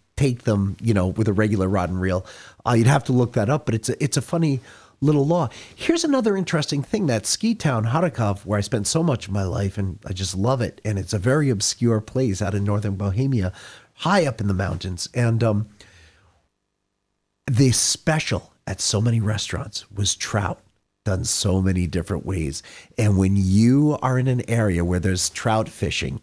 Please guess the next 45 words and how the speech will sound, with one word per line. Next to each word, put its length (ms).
and 120
you 120
have 280
a 60
restaurant, 640
wow, 340
what 160
a 40
great 300
special. 540
It 100
engenders 540
a 80
whole 400
new 240
thinking 640
toward 420
different 300
specials 440
for 200
all 220
the 100
local 420
restaurants. 720
Even 360
at 160
some 280
point, 300
we 140
might 280
see, 540
just 320
like 240
we 80
have 180
Apple 380
Fest 380
here 180
in 140
Warwick, 440
which 200
is 100
so 240
much 260
fun, 280